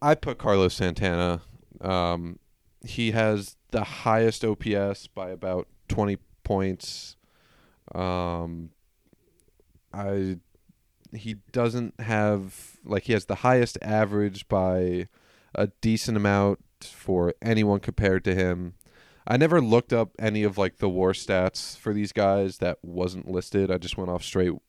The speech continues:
what was on the page. Uh, I think the dip in home runs is decent enough to put him over a guy like Luke Voit, who I would ninety-nine percent assume you put down.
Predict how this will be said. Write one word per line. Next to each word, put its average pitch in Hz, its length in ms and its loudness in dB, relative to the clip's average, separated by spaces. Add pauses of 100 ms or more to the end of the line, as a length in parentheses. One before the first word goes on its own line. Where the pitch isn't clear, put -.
(200)
what 95 220 0
was 92 120 0
on 92 120 2
the 85 60 -4
page. 90 500 -2 (680)
Uh, 90 480 0
I 101 140 0
think 110 380 -2
the 107 120 0
dip 101 280 0
in 95 80 0
home 92 280 -2
runs 92 640 -4 (360)
is 90 600 -4 (540)
decent 107 380 -2
enough 92 320 -2
to 95 100 -6
put 95 200 -2
him 90 180 0
over 90 220 0
a 85 40 -6
guy 85 220 -4
like 82 340 -8
Luke 98 220 -2
Voit, 92 400 -4
who 95 160 0
I 85 320 -2 (760)
would 101 180 -6 (380)
ninety-nine 120 720 0
percent 104 300 -2
assume 95 440 -2
you 90 140 -2
put - 240 -10
down. 85 260 -10